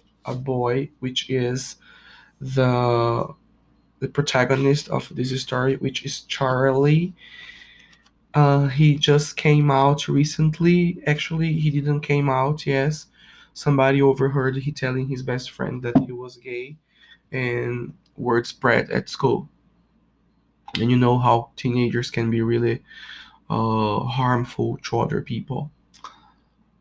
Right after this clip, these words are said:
And he starts a friendship with a guy,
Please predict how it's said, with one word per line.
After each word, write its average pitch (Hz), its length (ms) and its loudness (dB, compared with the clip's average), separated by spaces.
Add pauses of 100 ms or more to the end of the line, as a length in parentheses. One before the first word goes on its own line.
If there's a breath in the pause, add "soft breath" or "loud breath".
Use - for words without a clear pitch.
(160)
And 175 680 6
he 170 220 2
starts 156 560 2
a 151 60 -14
friendship 156 840 0
with 143 200 0
a 143 60 -2
guy, 135 540 -2